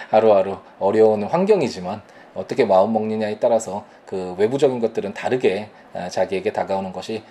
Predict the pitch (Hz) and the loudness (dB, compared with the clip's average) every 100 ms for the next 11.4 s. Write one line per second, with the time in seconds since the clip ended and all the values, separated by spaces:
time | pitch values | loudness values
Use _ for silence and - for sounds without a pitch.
0 | - 185 - 175 156 - 110 151 139 - | -20 -14 -2 0 0 -2 -4 -6 -8 -16
1 | 85 - - 110 113 117 92 98 104 107 | -20 -18 -12 -10 -4 -4 -4 -6 -6 -6
2 | 107 101 92 98 196 - - 190 131 - | -6 -8 -10 -10 -8 -6 -6 -2 -2 -4
3 | - - - - 85 - 101 107 104 98 | -20 -20 -10 -8 -8 -6 0 0 0 -4
4 | 87 - - - 151 - - 165 170 113 | -10 -6 -6 -4 -8 -8 -2 2 4 4
5 | 107 113 90 - 104 98 - - - 95 | 0 -2 -8 -4 -2 -2 -6 -20 -10 -6
6 | 90 90 101 - 104 165 - 104 113 98 | -4 -4 -4 -4 -4 -4 -2 -2 0 0
7 | 95 117 107 90 - - - 87 87 107 | 2 2 2 0 -8 -20 -12 -10 -4 -2
8 | 98 - 90 85 120 143 - - - - | -2 -2 0 0 2 0 0 -18 -14 -12
9 | - - - - 269 156 98 82 80 - | -10 -6 -6 -2 0 0 -2 -10 -20 -16
10 | - - - 104 113 190 208 - - 127 | -14 -10 -6 -4 -4 -2 -4 -2 -2 -2
11 | 185 170 160 160 | -4 -2 2 2